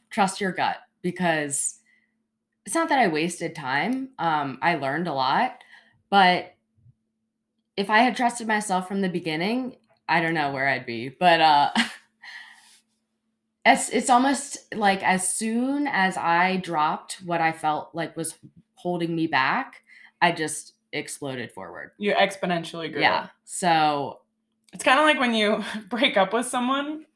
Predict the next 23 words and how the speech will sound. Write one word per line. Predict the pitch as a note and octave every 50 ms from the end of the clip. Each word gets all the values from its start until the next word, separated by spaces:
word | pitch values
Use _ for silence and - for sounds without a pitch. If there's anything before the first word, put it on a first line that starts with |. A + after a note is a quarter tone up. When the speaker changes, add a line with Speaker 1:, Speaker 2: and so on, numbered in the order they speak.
| _ -
Speaker 2:
and | - F#3+ F#3
it's | F3+ F3 F3 -
like, | F#3+ F3 F3 F3 - -
say, | - - F#3+ E3 - -
like, | D#3 E3+ -
letting | G3+ G3+ F#3+ F#3+ F#3+
go | F#3 F3+ F3
of | F3+ F3+ F#3
that | F3 - -
person | G3 F3+ F3 F3+ G#3 G#3 G3+
creates | F#3+ - F3 E3 E3+ E3 -
space | - - F3+ D#3+ - -
for | - F3+
someone | F3 - F3 E3+ D3+ D#3
else. | D#3 F3 C#4+ E4 - -
Letting | - G#3 F#3 G3 F#3
go | F3 F3 E3+
of | E3+ E3+ E3+ F3
that | F3+ F3 D#3+ D3 - - - _ _ _ _ _ _ _ -
college | - A3+ G#3+ G3 F#3+ F3+ F3+ F3+ F3+ F3+ F3 F#3
or | F3
that | F3+ F3 E3+
idea | E3 E3 E3+ E3 G3 F#3+ F#3 F3 E3+ E3+ E3 E3+ E3 E3+ E3+